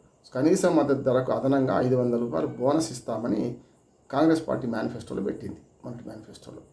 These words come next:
అది సాధ్యం కాదు అని కాంగ్-, బీఆర్ఎస్ పార్టీ తిప్పికొట్టింది కూడా. కానీ కాదు కాదు మేము వస్తే చూస్తాం కదా, మా మనగాడితనం చూడండి అని చెప్పి వాళ్ళు అన్నారు.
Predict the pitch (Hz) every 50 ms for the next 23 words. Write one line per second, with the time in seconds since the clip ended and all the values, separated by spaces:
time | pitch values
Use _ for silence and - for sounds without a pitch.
0 | _ _ - - 202 - - 123 139 143 147 175 170 156 151 143 127 127 123 131
1 | 123 123 - - 120 - - 120 120 120 120 120 117 - - - - - 131 131
2 | 127 131 139 143 135 131 127 - - 120 123 123 - - - - 135 131 - -
3 | - - - 104 101 101 - - - - - - _ _ _ _ _ _ _ _
4 | _ _ _ _ - 135 147 160 160 156 139 143 143 147 156 151 147 139 131 127
5 | 123 123 123 - - 156 156 151 131 131 - 143 135 135 131 135 127 127 120 117
6 | 117 117 127 127 135 131 127 127 120 120 117 120 117 117 117 117 117 117 117 -
7 | 123 - - - 87 - 107 110 113 110 110 107 117 127 131 - - -